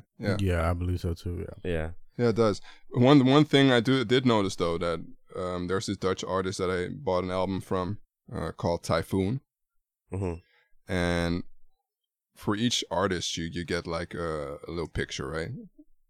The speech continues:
Speaker 3: Mm-hmm.
Speaker 1: Uh, sometimes the album cover, sometimes an actual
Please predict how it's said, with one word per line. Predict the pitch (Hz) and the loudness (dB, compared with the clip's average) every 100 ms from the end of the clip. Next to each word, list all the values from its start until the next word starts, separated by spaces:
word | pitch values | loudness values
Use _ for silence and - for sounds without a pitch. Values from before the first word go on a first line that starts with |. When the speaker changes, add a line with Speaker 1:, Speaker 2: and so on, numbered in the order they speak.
| - | -8
Speaker 3:
Mm-hmm. | 113 104 117 _ _ _ _ _ _ _ _ - 90 | -6 -6 -10 _ _ _ _ _ _ _ _ -6 -4
Speaker 1:
Uh, | 82 | -2
sometimes | 85 92 90 85 85 | 0 -2 0 -2 -4
the | 87 | -4
album | 82 87 | -4 -4
cover, | - 87 85 | -2 -2 -2
sometimes | 87 87 85 76 78 | -4 -4 -4 -6 -6
an | 85 | -8
actual | 71 - - 78 73 107 | -8 -8 -6 -6 -8 -10